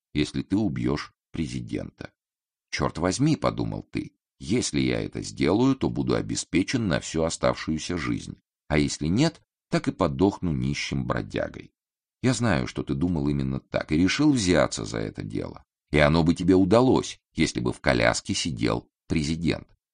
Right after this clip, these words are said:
Но на самом же деле ты убил совсем другого человека,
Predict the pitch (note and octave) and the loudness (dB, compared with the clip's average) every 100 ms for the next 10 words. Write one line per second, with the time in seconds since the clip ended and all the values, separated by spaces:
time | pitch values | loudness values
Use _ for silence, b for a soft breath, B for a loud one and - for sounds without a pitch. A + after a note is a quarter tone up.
0 | _ _ _ _ - E2+ F2+ D#2+ - C#3 | _ _ _ _ -2 2 4 4 4 2
1 | E2+ A1+ A1+ G#1 G1+ G#1 G#2 F#2+ F#2 F2+ | 2 -2 -4 -4 -4 0 0 4 2 2
2 | C2+ - E2 E2 B1+ G1+ G1+ G1+ G1+ G1+ | -2 -2 0 0 0 -2 -4 -6 -6 -8
3 | G1+ | -10